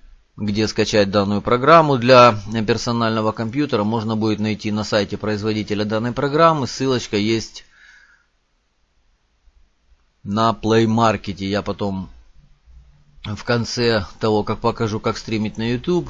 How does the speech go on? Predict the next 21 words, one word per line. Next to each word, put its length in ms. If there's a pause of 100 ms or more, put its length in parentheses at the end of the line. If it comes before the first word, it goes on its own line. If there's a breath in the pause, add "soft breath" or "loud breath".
покажу 440
эту 220
ссылочку, 540
где 300
её 160
скачать, 500
просто 340
установить. 680 (380 loud breath)
Но, 120
как 160
я 60
уже 160
говорил, 320
в 80
программе 540
есть 120
фак, 300
и 140
разобраться 540
будет 300
несложно, 600